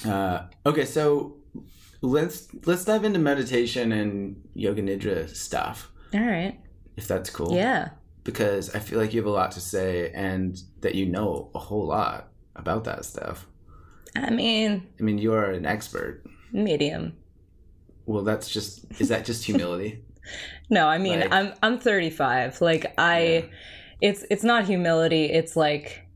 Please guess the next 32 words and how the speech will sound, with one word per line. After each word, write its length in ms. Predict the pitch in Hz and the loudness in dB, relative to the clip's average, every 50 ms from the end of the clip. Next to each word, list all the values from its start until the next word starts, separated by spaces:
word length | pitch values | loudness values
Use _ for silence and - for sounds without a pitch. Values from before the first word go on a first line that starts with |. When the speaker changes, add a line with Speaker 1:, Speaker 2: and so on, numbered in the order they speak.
| - - - | -8 -2 -2
Speaker 2:
it's 140 | 185 - - - | -2 0 0 0
honesty. 680 | 165 151 151 139 - - - - 76 - - - - - - | 0 2 2 0 -2 -4 -4 -4 -4 -4 -4 -8 -6 -2 2
Because 640 | 165 156 156 - 160 160 156 151 151 147 147 - - - | 2 2 2 4 4 4 4 4 2 0 -4 -6 -8 -2
the 120 | 170 185 180 | 0 2 2
amount 320 | 170 165 160 165 175 190 196 | 4 4 2 2 2 2 2
that 80 | 202 180 | 2 2
I've 180 | 175 170 151 | 2 2 2
learned 500 | 151 151 143 147 151 160 180 196 190 - - | 2 2 2 2 2 0 0 0 -2 -2 -2
just 300 | - 165 151 151 - - | 2 2 2 2 0 0
in 80 | 170 170 | 0 2
the 80 | 160 | 2
last 340 | 139 143 143 147 156 151 - | 4 4 4 2 0 -2 -6
two 200 | - - 180 165 | -4 0 2 2
years 840 | 165 160 143 139 143 156 160 202 254 285 302 294 285 - - - - - | 4 4 4 4 4 6 6 4 4 2 2 -2 -4 -6 -12 -12 -4 0
is 160 | 160 160 139 151 | 0 0 2 0
Speaker 1:
Mm. 40 | - | -2
Speaker 2:
absurd. 560 | 95 90 87 82 - 123 - - 82 - - - - - - - - - | -2 -4 -4 -2 -2 -2 -2 -2 -4 -6 -8 -12 -18 -18 -18 -16 -10 -4
Speaker 1:
Right. 240 | 92 98 90 85 82 | -2 0 0 0 0
Speaker 2:
So, 220 | - 190 190 185 | 2 4 4 4
like, 380 | 180 170 165 160 156 - - - _ - | 4 4 2 2 -2 -6 -10 -18 _ 0
I 180 | 175 175 175 175 | 0 2 2 2
am, 340 | 175 170 165 165 160 156 - - - - - - - | 2 2 0 -2 -2 -4 -6 -8 -12 -20 -14 -4 0
you 100 | 185 180 | 2 2
know, 120 | 170 156 | 4 4
I 140 | 147 170 185 | 4 4 4
had 140 | 202 190 170 | 4 4 2
illusions 580 | 160 156 156 160 160 151 160 151 143 147 143 | 2 2 0 0 0 0 0 0 0 0 0
in 80 | 151 151 | 0 2
my 120 | 143 143 | 0 0
twenties 580 | 143 - - 151 147 147 139 143 - - - - | 0 0 0 2 2 2 2 0 -2 -4 -2 0
that, 180 | - 143 - - | 2 2 2 2
like, 440 | 143 - - - - - - - | 0 -2 -2 -2 -6 -8 -12 -18